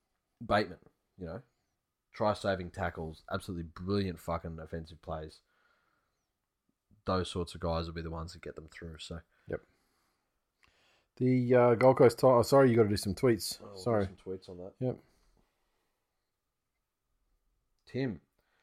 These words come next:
Speaker 1: said, "Jack with two tries and cementing his spot as the premium halves player of the N R L. Hashtag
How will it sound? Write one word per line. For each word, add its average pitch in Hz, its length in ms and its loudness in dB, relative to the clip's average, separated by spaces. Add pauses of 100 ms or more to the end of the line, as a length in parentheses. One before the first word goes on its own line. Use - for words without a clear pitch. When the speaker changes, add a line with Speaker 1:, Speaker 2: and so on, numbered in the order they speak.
(140)
Speaker 1:
said, 90 220 -6
"Jack 123 300 2
with 113 100 -8
two 123 180 -4
tries 117 480 0
and 92 180 -14
cementing 117 380 -6
his 113 160 -10
spot - 380 -4 (360)
as 101 160 -10
the 95 80 -16
premium 123 600 -6 (120)
halves 110 340 -4
player 98 600 -6
of 95 140 -14
the 95 140 -8
N 98 100 -6
R 92 200 -2
L. 85 240 -4 (1080)
Hashtag 110 540 -4